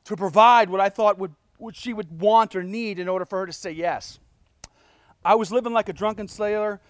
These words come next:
on shore leave at a Mardi Gras gone out of control.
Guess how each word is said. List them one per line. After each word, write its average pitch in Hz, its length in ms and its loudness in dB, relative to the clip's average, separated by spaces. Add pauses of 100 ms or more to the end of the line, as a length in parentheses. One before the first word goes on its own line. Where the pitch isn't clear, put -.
(240)
on 156 120 -4
shore 220 300 0
leave 208 360 -4
at 165 80 -4
a - 20 -8
Mardi 190 280 -2
Gras 190 240 0
gone 185 180 -4
out 175 160 -6
of 156 40 -12
control. 147 520 -6